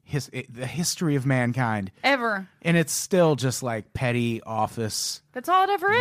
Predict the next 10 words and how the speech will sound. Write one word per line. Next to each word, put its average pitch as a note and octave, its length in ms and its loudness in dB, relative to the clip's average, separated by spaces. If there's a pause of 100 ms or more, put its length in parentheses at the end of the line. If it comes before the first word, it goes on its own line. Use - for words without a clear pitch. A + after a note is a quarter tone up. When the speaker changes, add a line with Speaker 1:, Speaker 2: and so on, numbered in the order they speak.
Speaker 1:
bullshit. - 540 2
Like, - 140 -6
have E3+ 160 4
you G3 60 4
seen G#3+ 180 0
Hidden E3+ 300 0
Figures? F#3+ 600 -4 (300)
Speaker 2:
Yeah. F4+ 380 4 (260)
Speaker 1:
Like, D#3+ 200 4
it's, - 360 0